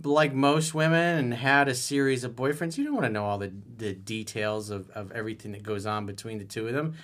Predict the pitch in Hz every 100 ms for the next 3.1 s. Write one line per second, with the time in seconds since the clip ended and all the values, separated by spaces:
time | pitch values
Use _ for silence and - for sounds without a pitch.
0 | - - - 160 175 180 220 - 143 135
1 | 147 156 139 170 151 147 135 127 131 123
2 | 123 123 120 113 117 113 185 180 170 160